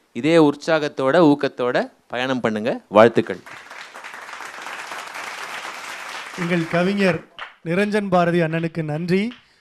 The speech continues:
Speaker 2: தொடர்ந்து எங்கள் பாசத்திற்குரிய அன்பு அண்ணன், சொல்லின் செல்வர் மணிகண்டன் அவர்கள் உறவுகள் சுற்று குறித்தும்,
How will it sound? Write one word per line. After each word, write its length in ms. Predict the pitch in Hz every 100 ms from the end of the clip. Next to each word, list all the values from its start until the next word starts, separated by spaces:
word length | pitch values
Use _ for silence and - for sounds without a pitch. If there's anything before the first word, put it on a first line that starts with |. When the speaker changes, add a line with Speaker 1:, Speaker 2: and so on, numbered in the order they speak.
| _ -
Speaker 2:
தொடர்ந்து 380 | 170 196 214 226
எங்கள் 220 | 190 165 160
பாசத்திற்குரிய 720 | 165 185 202 190 - 185 196
அன்பு 380 | 170 170 196 185
அண்ணன், 440 | 156 170 196 240 _ _ _
சொல்லின் 400 | - 196 226 214
செல்வர் 400 | 190 180 190 165
மணிகண்டன் 540 | 160 214 220 214 190
அவர்கள் 460 | 160 156 190 247 - _ _
உறவுகள் 520 | - 202 247 254 240 226
சுற்று 320 | 208 202 214
குறித்தும், 560 | 190 175 175 214 285